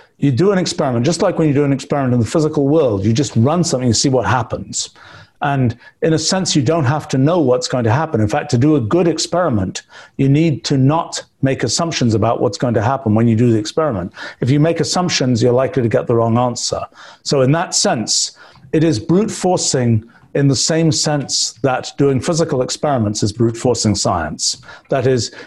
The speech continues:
instead of figuring stuff out, you're just going and finding out what's true by just,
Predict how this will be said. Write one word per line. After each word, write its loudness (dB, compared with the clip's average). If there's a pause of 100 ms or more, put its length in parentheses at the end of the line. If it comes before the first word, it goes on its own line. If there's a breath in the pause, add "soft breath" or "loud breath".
instead 0
of -2
figuring 0
stuff -2
out, -2 (360 soft breath)
you're 4
just -2
going 2
and 0
finding 0
out 0
what's 0
true 0 (260 loud breath)
by 0
just, -2